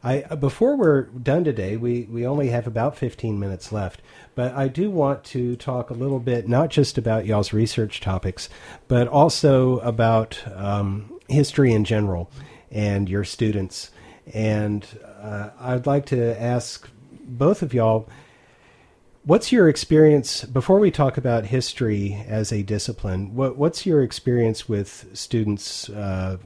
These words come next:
coming out of the high schools, uh, around here, and how,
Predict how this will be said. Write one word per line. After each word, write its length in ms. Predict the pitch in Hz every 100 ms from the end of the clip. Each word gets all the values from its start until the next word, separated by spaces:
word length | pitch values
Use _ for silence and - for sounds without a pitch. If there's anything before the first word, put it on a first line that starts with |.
| -
coming 400 | - 123 117 110
out 180 | 101 104
of 160 | 98
the 120 | 107 92
high 180 | 104
schools, 760 | 95 - 101 95 92 - - 101
uh, 320 | 92 95 92
around 340 | 101 98 95 98
here, 400 | 87 101 95 92 - - - -
and 600 | 95 98 98 95 98 - - - -
how, 680 | - 131 135 135 131 131